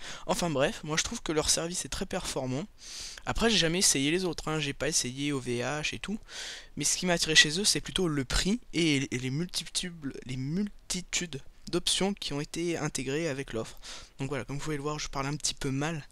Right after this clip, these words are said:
Enfin, bref, on va passer. Donc voilà, alors one and one, moi je vais juste vous montrer. Moi je suis dans hébergement Linux, donc je vous conseille Linux et non Windows. Vous avez plus de possibilités avec Linux,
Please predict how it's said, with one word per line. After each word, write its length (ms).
Enfin, 320
bref, 480
on 120
va 120
passer. 380
Donc 140
voilà, 220
alors 260
one 220
and 180
one, 160
moi 140
je 220
vais 220
juste 280
vous 80
montrer. 340
Moi 160
je 60
suis 140
dans 200
hébergement 840
Linux, 560
donc 160
je 60
vous 60
conseille 320
Linux 440
et 20
non 160
Windows. 380
Vous 180
avez 100
plus 200
de 60
possibilités 520
avec 180
Linux, 400